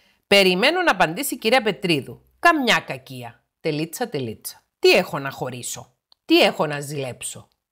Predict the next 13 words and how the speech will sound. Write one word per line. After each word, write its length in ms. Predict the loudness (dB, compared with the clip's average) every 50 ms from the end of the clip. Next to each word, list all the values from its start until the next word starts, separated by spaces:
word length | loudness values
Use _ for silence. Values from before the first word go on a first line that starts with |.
| _ _ _ _ _ _ _ _ _ _ _ _ _ _ _ _ _ _ _ _ _ _ _ _ _
Τελεία, 460 | 2 4 4 4 4 2 0 0 -2
τελεία. 440 | -4 -4 -4 -4 -6 -8 -10 -12 -16 _ _ _ _ _ -20 -20 -18 -18 -18 -8 -2
Απλά 400 | 2 2 2 2 4 4 6 6
είναι 200 | 6 4 2 -4
φυσιολογικό 720 | -4 -6 -10 -6 -4 -2 -2 -2 -2 -4 -6 -4 0 0 0
να 120 | 2 0
υπάρχουν 420 | 0 2 2 0 0 0 -4 -2 -2
αρνητικά 520 | -2 -2 -2 -6 -6 -6 -2 0 0 0
σχόλια 480 | 0 -4 -6 -2 0 0 2 2 0 -2
σε 140 | -2 -6
πρόσωπα 540 | -8 -2 0 2 2 2 0 0 0 0 2
με 120 | 2 0 -4
δημόσια 680 | -4 -4 -2 0 0 0 0 -2 -4 -4 -4 -6